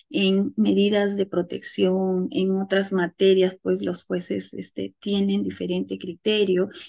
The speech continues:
y expiden, pues, resoluciones y expiden también a nivel del Estado, pues, una serie de resoluciones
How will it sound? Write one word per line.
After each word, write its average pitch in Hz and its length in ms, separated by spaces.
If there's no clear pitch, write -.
y 196 180
expiden, 196 600
pues, 196 360
resoluciones 190 1120
y 185 220
expiden 196 460
también 180 300
a 185 60
nivel 180 300
del 185 140
Estado, 185 520
pues, 185 240
una 185 260
serie 185 320
de 190 60
resoluciones 190 680